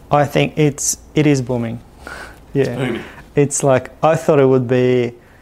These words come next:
Speaker 1: here and there to save some, uh, money on opportunity cost, but, uh, it's actually,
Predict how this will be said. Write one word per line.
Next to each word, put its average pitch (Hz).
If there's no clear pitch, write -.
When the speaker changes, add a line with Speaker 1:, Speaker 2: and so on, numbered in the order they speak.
Speaker 1:
here 147
and 131
there 139
to 123
save 131
some, 123
uh, 131
money 127
on 120
opportunity 127
cost, -
but, -
uh, 127
it's -
actually, 127